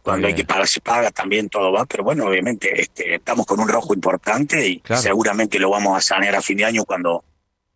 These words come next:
Speaker 1: cuando vendamos algo, ¿no? Yo creo que no, no, no tenemos otra alternativa.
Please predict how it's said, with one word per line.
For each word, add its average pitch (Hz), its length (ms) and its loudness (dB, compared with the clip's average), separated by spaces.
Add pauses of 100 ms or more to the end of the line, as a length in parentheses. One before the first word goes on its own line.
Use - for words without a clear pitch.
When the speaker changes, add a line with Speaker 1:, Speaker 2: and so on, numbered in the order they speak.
(100)
Speaker 1:
cuando 101 260 0
vendamos 110 460 2
algo, 151 180 2
¿no? 135 140 2
Yo 120 240 -2
creo 120 160 2
que 110 140 -2
no, 123 120 2
no, 123 180 2
no 139 180 0
tenemos 143 280 2
otra 131 160 -2
alternativa. 107 600 -2